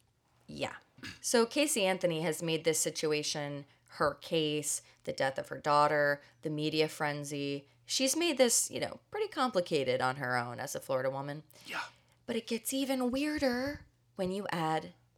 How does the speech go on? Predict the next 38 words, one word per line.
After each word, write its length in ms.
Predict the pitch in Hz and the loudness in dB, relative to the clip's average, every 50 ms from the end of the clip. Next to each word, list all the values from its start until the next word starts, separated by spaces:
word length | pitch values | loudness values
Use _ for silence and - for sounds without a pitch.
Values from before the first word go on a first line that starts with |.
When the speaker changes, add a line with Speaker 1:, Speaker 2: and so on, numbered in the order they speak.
| _ _ _ _ - | _ _ _ _ -10
Speaker 1:
another 340 | 190 190 185 185 175 180 165 | -6 -4 -4 -2 0 0 -2
Florida 440 | 147 - - 170 156 156 160 151 151 | -2 -4 -8 -6 -4 -2 -2 -2 -2
woman 280 | 143 139 139 139 139 | -4 -4 -6 -8 -10
to 120 | - - 151 | -10 -10 -10
the 80 | 147 | -8
mix. 360 | 143 143 139 131 - - - - | -8 -8 -8 -10 -12 -8 -2 0
Speaker 2:
Of 220 | 117 113 104 - | 0 0 0 -4
course 320 | - - - 113 110 - | 2 4 6 6 6 4
it 80 | 110 95 | 0 -2
did. 120 | 104 98 | -2 0
That's 200 | 95 107 113 107 | 2 2 2 4
just 220 | - - - - - | 4 4 6 6 6
simple 280 | - 107 90 - 98 | 4 2 2 0 0
math. 520 | 85 78 80 85 85 65 52 - - - - _ _ _ _ _ | 0 2 2 0 0 0 -4 -8 -14 -18 -20 _ _ _ _ _
Speaker 1:
Enter 460 | - 170 180 180 - - 190 180 180 175 | -2 0 0 0 2 4 6 6 6 4
Florida 420 | - - - 175 170 185 202 190 | 2 -2 4 6 8 8 8 8
woman 580 | 185 180 175 170 165 160 151 143 139 135 135 135 | 6 6 4 4 2 2 0 0 -2 -4 -6 -10
in 280 | - - 165 170 190 196 | -4 -2 0 0 2 2
the 120 | 208 196 | 2 2
ring, 680 | 190 196 196 196 196 185 175 165 160 151 143 139 135 - _ _ _ _ _ _ _ _ - | 4 4 4 4 4 2 0 0 -2 -4 -6 -8 -10 -14 _ _ _ _ _ _ _ _ -6
Zenaida 460 | - - 170 165 160 165 175 170 175 | -2 0 4 4 6 8 8 8 6
Fernandez 580 | 175 - 170 165 160 160 160 160 160 156 151 - | 6 4 0 -2 0 -2 0 0 0 0 -2 -2
Gonzalez, 1040 | - 165 151 151 - - 151 151 151 151 143 139 - - - - - - - - - _ | -4 -4 -4 -4 -2 0 0 2 2 2 0 -2 -4 -4 -4 -4 -4 -4 -6 -10 -12 _
the 100 | - 147 | -10 -10
real 300 | 135 147 156 185 185 175 | -8 -4 -4 -2 -2 -2
woman. 320 | 170 175 180 175 165 151 147 - - _ _ _ _ _ _ _ - | -4 -4 -4 -4 -6 -8 -10 -14 -20 _ _ _ _ _ _ _ -12
Okay. 220 | - - - - - _ _ _ _ _ _ - - - - - - _ _ _ | -12 -12 -12 -12 -16 _ _ _ _ _ _ -20 -20 -20 -20 -20 -20 _ _ _
So, 320 | - - - 139 131 127 - | -4 -2 2 2 2 2 2
like 240 | 135 131 135 131 | 2 2 2 2
I 100 | 151 151 | 0 0
said, 420 | 170 165 - 170 151 135 135 135 - | 0 0 0 2 2 2 0 -2 -4
she 200 | - - 156 143 | -6 -6 -4 -4
sued 380 | - - - 165 165 165 160 | -2 -2 0 0 0 -2 -2
Casey 500 | - - 165 160 151 - - 160 147 147 | -2 0 0 0 0 -2 -2 -4 -4 -4
in 160 | 147 - - 151 | -6 -6 -6 -6
two 140 | - - | -6 -2
thousand 360 | 143 147 143 147 - 151 143 - | 0 0 0 0 -2 -6 -8 -2
thirteen 640 | - 151 139 - - - - 135 131 127 135 - | -2 -2 -2 -2 -6 -8 -8 -8 -10 -10 -12 -16